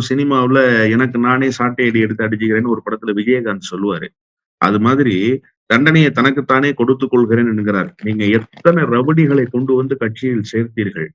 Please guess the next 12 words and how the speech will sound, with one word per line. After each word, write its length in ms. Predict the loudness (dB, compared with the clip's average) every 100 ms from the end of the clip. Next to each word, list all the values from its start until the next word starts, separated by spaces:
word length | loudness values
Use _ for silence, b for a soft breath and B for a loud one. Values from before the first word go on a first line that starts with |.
| _ _ _
அதற்கெல்லாம் 500 | -6 -2 0 2 2
நீங்கள் 240 | 2 0 -2
சாட்டையடி 500 | -2 -4 -2 -2 -2
அடித்துக் 320 | -4 -4 -6 -4
கொள்ளத்தான் 460 | -4 -2 -2 -2
வேண்டும். 320 | 0 0 -2 -6 _ _ _ _ -4
எத்தனை 440 | -4 0 0 2
பிட்பாக்கெட் 680 | 0 -4 0 0 0 -2 0
திருடர்களை 420 | 0 2 2 2
கொண்டு 220 | 0 -2
வந்து 240 | -2 0 -2
கட்சியில் 420 | -4 -4 -4 -4